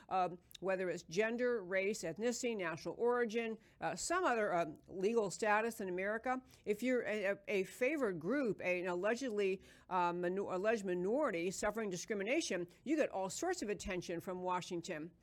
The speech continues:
But who pays attention in Washington to these really core ideas that are really supposed to be fundamental? And you would assume,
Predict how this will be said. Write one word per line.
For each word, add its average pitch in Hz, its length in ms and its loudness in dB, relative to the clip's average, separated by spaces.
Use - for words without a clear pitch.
But 220 100 -4
who - 120 0
pays 359 320 0
attention 240 460 -2
in 240 120 0
Washington 180 600 -2
to 269 120 -2
these 247 180 2
really 302 360 0
core 262 380 0
ideas 233 640 0
that 233 240 2
are 214 120 4
really 320 280 2
supposed 220 340 -2
to 208 60 -6
be 208 100 0
fundamental? 240 680 0
And 208 240 0
you 226 80 0
would 233 120 4
assume, 262 600 0